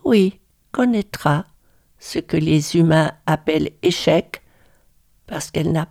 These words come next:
pas répondu aux critères de sélection imposés sur un temps donné.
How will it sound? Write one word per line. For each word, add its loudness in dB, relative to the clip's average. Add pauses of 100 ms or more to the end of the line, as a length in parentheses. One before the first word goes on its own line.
(140)
pas 4
répondu 2
aux 2
critères 0
de -6
sélection -2
imposés 2
sur -4
un 0
temps 0
donné. -4